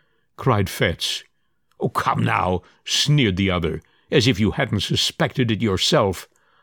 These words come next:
"Suspecting is one thing, and proof another, yes, I know, and I'm as sorry as you are this should have come here," tapping the body with his cane. "The next best thing for me is not to recognize it."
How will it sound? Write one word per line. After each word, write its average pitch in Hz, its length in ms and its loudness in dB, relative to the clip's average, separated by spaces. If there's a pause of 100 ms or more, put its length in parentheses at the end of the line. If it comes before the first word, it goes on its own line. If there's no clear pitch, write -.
(380)
"Suspecting 143 800 0
is 123 160 2
one 101 280 2
thing, 160 400 2 (260)
and 233 360 0
proof 190 280 2
another, 147 340 2
yes, 120 260 0
I 156 140 2
know, 139 340 0 (280)
and 139 120 2
I'm 147 120 2
as 143 100 2
sorry 277 340 2
as 127 140 4
you 156 160 4
are 95 180 4
this 160 140 0
should 175 200 2
have 185 120 0
come 127 240 2
here," 113 520 0 (400)
tapping 120 480 0
the 90 100 0
body 98 420 2
with 80 180 -2
his 85 180 -2
cane. 92 500 -2 (600)
"The 208 100 0
next 254 200 0
best 196 280 2
thing 175 180 4
for 139 160 2
me 127 340 4
is 147 200 2
not 175 240 0
to 190 60 2
recognize 127 580 2
it." 87 220 -4